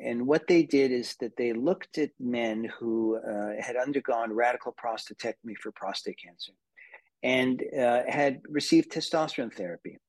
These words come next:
Uh, that group, um, together probably with our center, uh, has probably the most experience in the country in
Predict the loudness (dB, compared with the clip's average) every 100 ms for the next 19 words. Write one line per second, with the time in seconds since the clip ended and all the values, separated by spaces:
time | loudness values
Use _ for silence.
0 | _ -20 -18 -8 -6 -4 -4 2 4 4
1 | 6 8 8 6 -2 -18 -8 -4 -2 -2
2 | -4 -6 -8 -4 2 2 2 0 -2 0
3 | 0 0 0 -4 -6 -6 -10 _ _ _
4 | _ -6 -2 2 2 0 -4 -12 -16 -18
5 | -20 _ -8 -4 -2 -2 0 2 4 4
6 | 2 0 -6 -4 -2 -2 -4 -8 -8 -8
7 | -6 -8 -6 -6 -8 -12 _ _ _ -4
8 | -2 -4